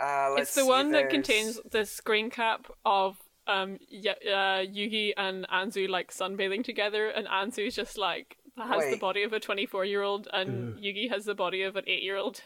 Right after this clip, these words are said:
Speaker 2: and it's
Speaker 3: Is
Speaker 2: really
Speaker 3: that,
Speaker 2: funny.
Speaker 3: is that where our emoji comes from?
Speaker 2: That's
Speaker 1: Is
Speaker 2: where our
Speaker 1: that
Speaker 2: emoji
Speaker 1: where
Speaker 2: comes from. And I think that might be, like, Elliot's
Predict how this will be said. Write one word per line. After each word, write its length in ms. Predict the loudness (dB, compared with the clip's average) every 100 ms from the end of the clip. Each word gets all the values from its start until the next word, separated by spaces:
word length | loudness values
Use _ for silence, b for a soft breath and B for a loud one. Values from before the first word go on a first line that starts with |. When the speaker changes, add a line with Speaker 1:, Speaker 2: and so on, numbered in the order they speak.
| -8
Speaker 2:
and 120 | -4
it's 80 | 0
Speaker 3:
Is 100 | 2
Speaker 2:
really 180 | 4 4
Speaker 3:
that, 40 |
Speaker 2:
funny. 160 | 4 2
Speaker 3:
is 40 | 6
that 140 | 4
where 140 | 4
our 180 | 4 2
emoji 340 | 2 0 -2 -2
comes 200 | -2 -4
from? 260 | -4 -4 -8 _ -20 B
Speaker 2:
That's 200 | 0 2
Speaker 1:
Is 40 | 6
Speaker 2:
where 100 | 8
our 200 | 8 6
Speaker 1:
that 160 | 2 0
Speaker 2:
emoji 60 |
Speaker 1:
where 240 | 0 2 4
Speaker 2:
comes 220 | 2 2
from. 340 | 0 0 -4 b b b
And 80 | 2
I 60 | 4
think 300 | 4 2 4
that 120 | 2
might 200 | 2 2
be, 180 | 2 2
like, 180 | 2 0
Elliot's 340 | 0 0 -2